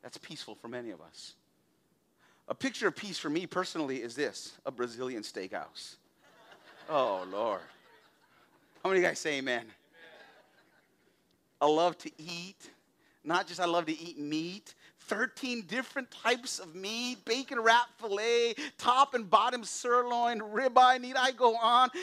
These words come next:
And they tell you, you can eat till you can't eat anymore. Cheesy breads, oh Lord, help me. Feeling closer to Jesus right now.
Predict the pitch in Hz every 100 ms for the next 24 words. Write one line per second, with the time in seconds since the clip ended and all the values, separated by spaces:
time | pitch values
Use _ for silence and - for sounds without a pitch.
0 | 285 233 240 277 - 262 269 262 262 240
1 | 285 - 240 240 302 - 240 190 175 277
2 | 262 262 254 247 247 262 254 339 - -
3 | 311 302 262 269 240 262 262 226 233 226
4 | 180 190 170 170 190 160 147 123 - -
5 | 185 156 175 160 165 139 151 147 131 135
6 | 127 127 113